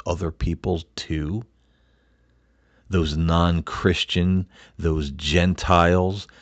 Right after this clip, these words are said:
those blacks, those whites, those heathens. Wow, wouldn't it be a surprise if he did?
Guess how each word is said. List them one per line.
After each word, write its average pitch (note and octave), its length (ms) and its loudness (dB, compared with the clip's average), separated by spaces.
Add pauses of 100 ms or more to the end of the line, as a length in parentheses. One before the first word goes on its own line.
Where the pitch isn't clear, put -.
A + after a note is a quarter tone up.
(160)
those D2+ 240 -2
blacks, D2+ 760 2
those D2+ 380 -2
whites, D2+ 600 -2
those D#2+ 320 -6
heathens. G2 840 -2 (2500)
Wow, F2+ 360 6
wouldn't F#2 340 2
it G2+ 100 -2
be G2 160 4
a F#2 60 4
surprise F2 720 0
if E2 140 -6
he D#2 100 -2
did? D#2 540 -4